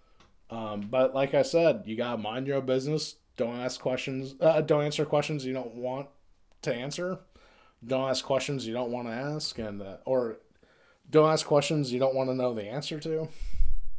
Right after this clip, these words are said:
Um, yeah, just mind your own business, and, you know, just don't trust people that properly frame you.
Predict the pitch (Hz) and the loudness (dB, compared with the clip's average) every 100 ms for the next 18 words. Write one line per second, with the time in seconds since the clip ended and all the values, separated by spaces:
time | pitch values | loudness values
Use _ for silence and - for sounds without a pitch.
0 | - - - - - - - - - 113 | 0 -2 -4 -8 -8 -10 -14 -20 -12 -8
1 | 110 107 104 98 98 92 90 - - _ | -4 -4 -4 -8 -12 -16 -18 -20 -20 _
2 | _ _ _ _ _ _ _ 165 185 151 | _ _ _ _ _ _ _ 4 4 4
3 | 170 143 151 185 196 165 160 175 196 196 | -2 -2 0 4 2 4 2 2 -2 -2
4 | - 110 101 95 - - _ _ - _ | -4 -6 -6 -10 -14 -20 _ _ -20 _
5 | _ _ _ _ _ _ _ _ _ _ | _ _ _ _ _ _ _ _ _ _
6 | _ - 131 147 139 160 165 190 185 185 | _ -6 0 0 0 -4 4 4 6 4
7 | 180 208 180 165 160 156 - 156 156 156 | 4 2 0 0 0 0 4 2 4 2
8 | 151 147 - 156 131 101 85 | 4 2 0 -2 -4 -6 -10